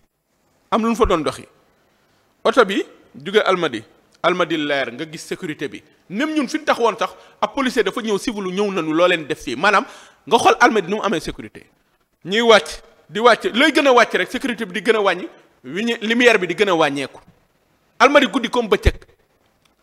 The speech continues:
Ma ni sam waa ji, di nga lii, nguur gu ñëw te mënoo ko lijjanti, doo fi yàgg.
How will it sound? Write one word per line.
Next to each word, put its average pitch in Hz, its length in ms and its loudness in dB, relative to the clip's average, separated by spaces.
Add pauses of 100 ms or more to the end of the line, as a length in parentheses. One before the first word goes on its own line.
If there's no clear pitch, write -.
(2000)
Ma 240 120 2
ni 285 80 2
sam 254 200 4
waa 208 160 6
ji, 165 120 -10
di 240 100 -8
nga 262 120 -2
lii, 220 280 -4 (720)
nguur 240 220 4
gu 254 100 0
ñëw 233 180 6
te 226 100 2
mënoo 233 220 4
ko 226 80 2
lijjanti, 180 340 -2
doo 151 140 2
fi 156 80 -4
yàgg. 135 220 -2